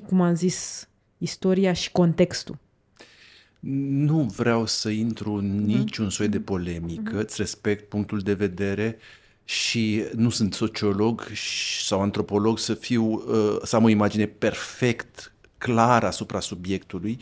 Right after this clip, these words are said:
Speaker 2: Din proprii ex-, experiențe personale, ale copilăriei și tinereții mele, dacă ar fi să dau eu o notă a mediului în care, cu care eu am luat contact în ex-, experiențele mele de viață,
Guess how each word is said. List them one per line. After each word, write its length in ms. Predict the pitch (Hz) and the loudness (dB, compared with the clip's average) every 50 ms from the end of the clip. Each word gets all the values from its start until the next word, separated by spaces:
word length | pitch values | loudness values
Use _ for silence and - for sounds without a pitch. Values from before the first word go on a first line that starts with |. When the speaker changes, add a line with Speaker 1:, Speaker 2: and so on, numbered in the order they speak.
| - - - - | -12 -18 -16 -6
Speaker 2:
Din 260 | 110 110 131 120 110 | 0 4 4 4 4
proprii 540 | 101 - 123 127 135 156 151 - 156 147 135 | 2 0 0 2 2 2 2 2 0 0 0
ex-, 200 | 113 - - - | 0 -2 -6 -8
experiențe 680 | 120 120 110 - - - 110 92 107 117 120 113 - 123 | -6 -6 -6 -4 -4 -4 -2 0 0 0 0 0 -2 -4
personale, 680 | - - 104 - - 113 104 101 95 87 73 64 64 - | -2 -2 -4 -2 0 0 0 2 2 0 0 -2 -6 -6
ale 160 | - 104 110 | -2 -2 -2
copilăriei 560 | 107 - 104 - - 107 110 113 135 139 139 131 | 0 -2 -4 -2 0 2 2 2 2 2 0 0
și 140 | 131 - | -2 -4
tinereții 520 | - 101 98 101 98 104 101 - - - 98 | -6 -2 -2 0 0 0 -2 -2 -4 -2 -2
mele, 440 | 92 87 87 80 80 90 98 - - - - - - - - - - - - - - _ _ _ _ _ _ - | -2 -2 -2 -2 -2 -4 -4 -6 -6 -10 -18 -20 -18 -18 -16 -18 -18 -18 -20 -20 -20 _ _ _ _ _ _ -8
dacă 300 | - 107 117 110 - 113 | -2 2 2 2 4 2
ar 60 | - | 0
fi 120 | - - | 0 0
să 140 | 151 - 175 | 0 2 2
dau 220 | 139 123 131 135 139 | 4 4 4 4 4
eu 220 | 131 135 127 120 | 4 4 4 6
o 60 | 113 | 6
notă 720 | 110 110 113 127 156 175 - - - 92 80 - - - _ _ _ _ _ _ _ _ _ _ _ _ - | 6 6 4 4 2 0 -2 -2 -2 -2 -2 -4 -8 -14 _ _ _ _ _ _ _ _ _ _ _ _ -6
a 140 | - 101 | -2 0
mediului 880 | 95 95 98 101 101 110 123 151 170 151 160 151 135 123 113 107 101 95 | 0 2 2 4 4 4 4 4 4 2 2 2 2 4 4 2 2 2
în 80 | 92 | 0
care, 500 | - - 101 95 92 92 92 87 - - _ _ _ _ _ _ _ _ _ _ _ _ - | 0 0 0 0 0 0 -2 -4 -4 -8 _ _ _ _ _ _ _ _ _ _ _ _ -10
cu 80 | 117 | -4
care 220 | 113 120 110 110 101 | 0 2 2 2 2
eu 120 | 113 113 113 | 2 2 4
am 100 | 156 160 | 4 2
luat 160 | 139 123 - | 0 -2 -2
contact 800 | - - 101 95 90 87 - 90 67 - - - _ - - - _ _ _ _ _ | -4 -4 -4 -4 -4 -4 -6 -6 -8 -8 -12 -20 _ -20 -20 -20 _ _ _ _ _
în 120 | - 104 101 | -4 -2 -2
ex-, 220 | 101 98 - - | -2 -2 -4 -6
experiențele 680 | 87 87 92 117 - - 113 101 107 127 135 - 113 104 | -6 -4 -4 -2 -2 2 2 4 4 4 4 4 4 4
mele 200 | 98 101 101 101 | 4 4 4 2
de 120 | 90 92 | 2 0
viață, 600 | 85 76 85 87 78 69 - - - - - - | -2 -2 -2 -2 -2 -2 -4 -6 -6 -6 -6 -8